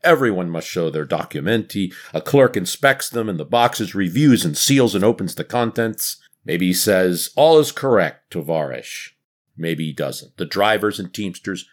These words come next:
depart. All four hundred boxes of the three hundred are there and accounted for. If it was a different type of delivery, the clerk might score a box for his own or pass it on to friends for favors for blot. But not this.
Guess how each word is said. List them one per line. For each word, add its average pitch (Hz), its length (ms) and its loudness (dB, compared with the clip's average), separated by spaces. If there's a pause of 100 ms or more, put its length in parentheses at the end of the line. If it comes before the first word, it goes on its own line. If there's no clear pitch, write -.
(200)
depart. - 640 -2 (380)
All 151 220 6
four 151 320 2
hundred 127 320 0
boxes - 500 -4 (140)
of 120 100 0
the 113 100 4
three 135 240 -2
hundred 107 380 0
are 90 180 2
there 69 460 -4 (160)
and 95 100 -2
accounted 90 520 -2
for. - 400 -12 (320)
If 226 160 2
it 208 100 -2
was 196 160 0
a 190 240 0
different 170 640 -2
type 98 280 0
of 82 100 -6
delivery, 85 340 -2
the - 80 -2
clerk 269 320 2
might 156 180 0
score 131 340 0
a 110 60 4
box 147 380 -2
for 123 160 2
his 110 140 2
own 123 320 -2 (340)
or 120 160 2
pass 165 420 0
it 110 80 2
on 131 380 0
to - 100 -12
friends 107 540 -2
for 95 180 -2
favors 147 540 0
for 101 180 0
blot. 98 640 -4 (760)
But - 140 -10
not 87 380 -2
this. - 460 -8